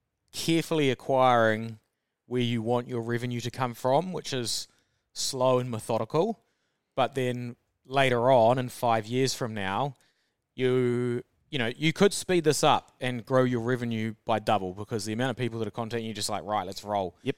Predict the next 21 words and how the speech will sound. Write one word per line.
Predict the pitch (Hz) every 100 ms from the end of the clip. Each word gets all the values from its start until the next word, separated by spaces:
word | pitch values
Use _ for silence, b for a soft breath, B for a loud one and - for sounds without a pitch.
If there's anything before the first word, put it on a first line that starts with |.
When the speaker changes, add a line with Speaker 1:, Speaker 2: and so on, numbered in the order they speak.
| _
Speaker 1:
Have | 131
a |
huge | 113 156 151 113
year | 120 117 104
and, | 123 120 110
and | 127 110
what | 110
would | 110
be | 110
considered | 107 113 - 117 104
a, |
probably | 98 120 110 104
a | 90
hard | 120 101 95
year. | 90 87 b b
Speaker 2:
Yeah. | 104 85 92
Speaker 1:
But | 139
then | 139
in | 131
five | - 143 135 120
years, | 131 127 110 117 -